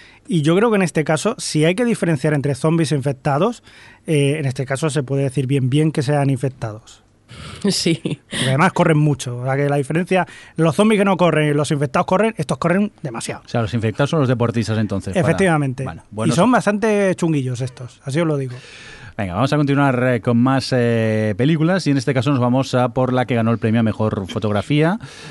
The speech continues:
Speaker 3: que se lo llevó Hong Kyun-pyo con, eh, la película El extraño este de Wailing, que tuvo la oportunidad de ver Adri.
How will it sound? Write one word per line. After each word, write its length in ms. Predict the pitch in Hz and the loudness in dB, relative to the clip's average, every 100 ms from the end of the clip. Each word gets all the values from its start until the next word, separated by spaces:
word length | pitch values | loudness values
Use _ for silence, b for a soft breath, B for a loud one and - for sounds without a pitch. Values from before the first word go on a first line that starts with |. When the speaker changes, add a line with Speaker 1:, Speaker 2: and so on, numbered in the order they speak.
| 123 | -12
Speaker 3:
que 160 | - 131 | -2 0
se 100 | - | 2
lo 80 | 117 | 2
llevó 440 | 110 117 127 131 | 4 4 4 2
Hong 320 | - 135 143 | 2 0 0
Kyun-pyo 600 | 139 131 120 139 147 170 190 B B B _ | 2 2 4 4 2 2 -4 B B B _
con, 460 | - 156 165 165 160 | 0 2 4 2 4
eh, 140 | 135 | 4
la 100 | 127 131 | 4 2
película 420 | 131 123 139 139 | 2 2 2 2
El 260 | 127 127 120 | 2 2 2
extraño 380 | 110 131 131 | 2 2 2
este 240 | 127 131 123 | 2 0 -2
de 320 | 104 123 127 | 0 0 0
Wailing, 460 | 120 117 131 120 127 | 0 2 4 2 2
que 80 | 117 | 2
tuvo 140 | 117 | 0
la 40 | 113 | 0
oportunidad 280 | 104 110 | 0 2
de 80 | 110 | 2
ver 160 | 104 101 | 2 0
Adri. 340 | 87 80 90 | -2 -6 -10